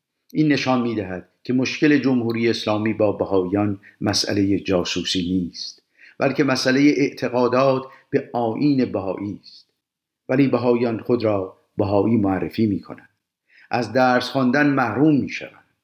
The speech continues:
شغل خود را از دست می‌دهند. پول و زندگی و حتی جان خود را از دست می‌دهند. ولی هنوز خود را بهایی معرفی می‌کنند. نکته مهم دیگه این است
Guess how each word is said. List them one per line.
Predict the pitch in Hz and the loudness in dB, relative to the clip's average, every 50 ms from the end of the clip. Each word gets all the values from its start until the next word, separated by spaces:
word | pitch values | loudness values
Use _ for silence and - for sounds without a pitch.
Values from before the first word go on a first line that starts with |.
| _ _ _ - _ - | _ _ _ -20 _ -14
شغل | - - - 156 165 156 - 156 151 | -10 -2 2 2 4 4 4 2 2
خود | 151 - 156 156 131 - | 2 4 2 2 4 4
را | 143 143 135 123 | 4 4 4 4
از | 127 123 107 - | 4 2 0 0
دست | 131 139 139 135 131 - - 117 | 2 2 2 2 0 0 0 2
می‌دهند. | 139 143 123 107 - - - _ _ _ _ _ _ _ _ _ _ _ - | 4 4 4 2 -4 -10 -14 _ _ _ _ _ _ _ _ _ _ _ 0
پول | - 160 175 170 147 | 4 4 6 6 6
و | 160 156 | 4 2
زندگی | 131 123 151 143 135 127 123 120 156 156 156 139 | 4 4 2 2 2 2 0 0 0 -2 0 0
و | 139 135 | 0 0
حتی | 147 151 - - - 139 143 - - - - | 0 0 0 2 2 2 2 0 -2 -2 0
جان | 139 147 165 175 175 160 151 | 2 4 4 6 6 6 4
خود | 143 - 143 120 123 | 4 2 0 0 2
را | 127 120 117 113 113 | 2 2 4 2 2
از | 104 98 | 0 0
دست | - 120 123 123 117 - - 107 | 0 2 2 2 0 -2 0 0
می‌دهند. | 127 131 120 98 - - - _ _ _ _ _ _ _ _ _ _ - | 2 2 2 0 -6 -8 -18 _ _ _ _ _ _ _ _ _ _ -2
ولی | 107 117 123 120 | 2 4 4 4
هنوز | 98 98 101 104 107 104 98 98 92 - - - _ _ _ _ | 4 4 2 2 2 2 0 -2 -4 -6 -12 -20 _ _ _ _
خود | _ - 110 - 95 | _ -2 -2 0 0
را | 95 92 87 80 - _ _ _ - | -2 -4 -6 -6 -10 _ _ _ -4
بهایی | - 101 98 104 101 98 113 120 | -4 -2 0 2 2 2 2 2
معرفی | 110 98 95 92 90 87 78 - 110 113 | 2 2 0 0 -2 -4 -4 -2 0 0
می‌کنند. | 104 92 - - - - - - _ _ _ _ _ _ _ _ | 0 -2 -4 -6 -12 -20 -20 -20 _ _ _ _ _ _ _ _
نکته | - 107 104 - - 123 123 | -6 -6 -4 0 2 4 4
مهم | 120 123 110 117 120 123 123 | 4 4 2 2 2 2 2
دیگه | 117 120 113 123 127 | 2 0 0 2 2
این | 120 123 123 | 4 4 4
است | 127 123 117 113 - - | 2 2 0 -2 -6 -10